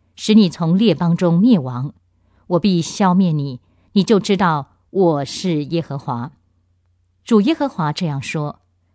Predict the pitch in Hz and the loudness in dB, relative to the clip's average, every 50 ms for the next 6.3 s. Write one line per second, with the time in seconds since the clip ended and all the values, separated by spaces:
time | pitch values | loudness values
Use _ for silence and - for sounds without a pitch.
0 | _ _ _ _ _ _ 320 320 339 320 247 202 185 175 185 214 269 269 269 269 | _ _ _ _ _ _ -2 2 4 6 6 6 6 4 4 2 2 0 -2 -4
1 | 277 240 - 175 151 151 - - - - 254 262 - 165 139 - - - 170 151 | -6 -6 -6 -4 -4 -4 -6 -8 -8 -6 -4 -4 -2 -4 -6 -6 -4 -2 -2 -2
2 | 151 - _ _ _ _ _ _ _ _ _ _ _ _ _ - 220 185 170 151 | -2 -4 _ _ _ _ _ _ _ _ _ _ _ _ _ 0 2 2 2 0
3 | 139 127 131 - _ _ _ _ _ _ _ _ _ _ _ _ _ - 214 185 | -2 -6 -10 -12 _ _ _ _ _ _ _ _ _ _ _ _ _ 0 2 4
4 | 247 214 196 180 - 196 180 175 175 - - 185 156 156 165 202 175 151 - 143 | 4 2 2 2 0 0 0 0 -2 -2 -2 -4 -2 0 2 0 0 0 -2 -2
5 | 139 147 160 - - - 175 151 147 180 190 165 147 147 - 196 185 185 185 - | -2 -2 -2 -4 -6 -2 0 0 0 0 0 -2 -4 -2 0 2 2 2 2 0
6 | 139 123 131 139 143 | -6 -6 -8 -10 -14